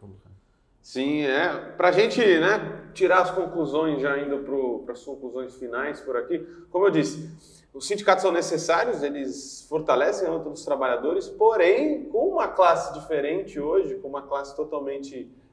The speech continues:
Speaker 2: é, arrochada em direitos, é, com menos capacidade de se
Speaker 1: Fragilizada.
Speaker 2: organizar, fragilizada no campo da informalidade, é, fatalmente a gente vai precisar de outro tipo de organização dos trabalhadores.
Speaker 1: Sim.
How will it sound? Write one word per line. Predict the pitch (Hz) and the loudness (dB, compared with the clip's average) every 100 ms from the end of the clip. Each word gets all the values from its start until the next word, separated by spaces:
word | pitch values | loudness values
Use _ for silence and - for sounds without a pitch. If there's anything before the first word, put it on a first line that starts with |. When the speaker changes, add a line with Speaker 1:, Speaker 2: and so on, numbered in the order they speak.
| _ | _
Speaker 2:
é, | 110 117 | -6 -6
arrochada | - 147 143 143 - 139 151 143 | -6 -8 -8 -8 -4 -2 -2 -4
em | |
direitos, | 131 127 120 156 143 - 123 - - _ _ | -6 -2 0 2 0 -2 -10 -12 -18 _ _
é, | 113 127 127 120 | -2 0 0 -2
com | 120 143 | -4 -4
menos | 151 160 - | -4 -4 -6
capacidade | 151 143 147 143 139 | -2 -2 0 -2 0
de | - | -2
se | |
Speaker 1:
Fragilizada. | 143 131 131 123 143 151 | -2 -2 -4 -4 -4 -4
Speaker 2:
organizar, | |
fragilizada | 139 127 139 120 113 135 139 120 | -4 -8 -8 -8 -2 0 0 -4
no | 127 | -6
campo | 151 - | -8 -6
da | 139 | -6
informalidade, | 139 143 135 131 117 131 180 - - - - _ _ | -4 -4 -2 -4 -2 0 0 -2 -12 -18 -20 _ _
é, | 135 139 135 127 120 - | 0 2 4 4 2 4
fatalmente | 190 190 202 196 214 | 4 6 6 6 2
a | |
gente | 196 | 0
vai | 214 | -2
precisar | 208 - 214 151 160 220 180 | -2 -8 -4 4 4 4 0
de | 156 | 0
outro | 185 208 | 0 -2
tipo | 202 202 - | -6 -10 -4
de | 190 | -2
organização | 175 190 190 185 175 175 165 | 0 -2 -2 -4 -2 -4 -4
dos | 160 | -4
trabalhadores. | 175 170 190 185 151 123 | -2 0 0 0 0 -2
Speaker 1:
Sim. | 98 | -8